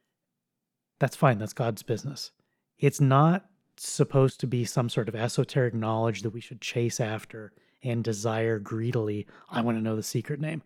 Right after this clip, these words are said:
I wanna know how to pronounce it." What that's fundamentally doing is turning what God said into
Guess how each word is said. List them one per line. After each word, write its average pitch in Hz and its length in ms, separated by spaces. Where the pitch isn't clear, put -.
I - 60
wanna 113 140
know 113 60
how 110 60
to 101 80
pronounce 104 560
it." 156 160
What 180 140
that's 254 200
fundamentally 135 580
doing 120 440
is 117 200
turning 147 560
what 139 320
God 123 280
said 117 540
into 135 800